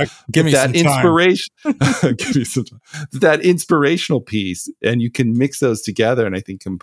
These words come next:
Speaker 2: be completely powerful.
Speaker 1: So is it fair that I should be able to ask a question while I'm listening to someone? Do, am I feeling pain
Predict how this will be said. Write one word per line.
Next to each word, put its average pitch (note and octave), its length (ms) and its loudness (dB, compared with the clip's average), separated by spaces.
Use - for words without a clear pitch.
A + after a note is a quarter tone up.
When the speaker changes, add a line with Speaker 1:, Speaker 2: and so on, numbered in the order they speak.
Speaker 2:
be G2 240 -4
completely - 480 -10
powerful. - 600 -8
Speaker 1:
So - 140 -6
is C3+ 120 -2
it F#3+ 100 -4
fair B2+ 460 -2
that G#2+ 260 -6
I B2+ 160 -2
should D3+ 480 -6
be C3+ 160 -2
able C3 220 -4
to - 180 -10
ask B2 220 -6
a A2+ 40 -6
question A#2+ 480 -6
while G#2+ 120 -4
I'm G2+ 160 -4
listening A2 320 -6
to - 100 -10
someone? G#2+ 500 -6
Do, A#2 300 -8
am B2 160 -4
I C3+ 140 -4
feeling F#2+ 880 -8
pain F2 480 -4